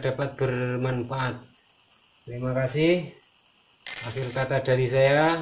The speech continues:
tidak ada manusia yang sampur-, sempurna. Mohon maaf bila ada salah-salah kata.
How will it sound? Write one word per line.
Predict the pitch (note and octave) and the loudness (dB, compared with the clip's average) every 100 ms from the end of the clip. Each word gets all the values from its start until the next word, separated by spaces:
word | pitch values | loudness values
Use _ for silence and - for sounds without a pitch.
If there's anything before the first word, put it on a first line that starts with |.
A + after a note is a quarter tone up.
| C#3+ | -6
tidak | - A#2+ B2+ B2 B2 | -10 -8 -6 -4 -4
ada | C3+ C3 | 0 0
manusia | B2+ B2+ A#2+ C3 | 0 -2 -2 -2
yang | B2 A#2+ | -2 -2
sampur-, | B2 A#2+ A#2+ B2 A#2+ | -2 -2 -2 -4 -4
sempurna. | B2+ B2 C3 B2+ C3+ D#3+ - - - - - - - - - - A#2 | -6 -2 -2 -2 0 -2 -4 -12 -20 -20 -20 -20 -20 -20 -20 -14 -8
Mohon | B2 B2 | -2 0
maaf | C3+ C#3+ C#3+ | 0 0 -2
bila | C3+ B2+ B2 | -2 -2 -2
ada | B2 | -4
salah-salah | A#2+ B2+ A#2+ B2 A#2+ A#2 | -4 -4 -4 -6 -6 -6
kata. | B2 B2 C3+ D#3 E3 | -6 -4 -2 -4 -6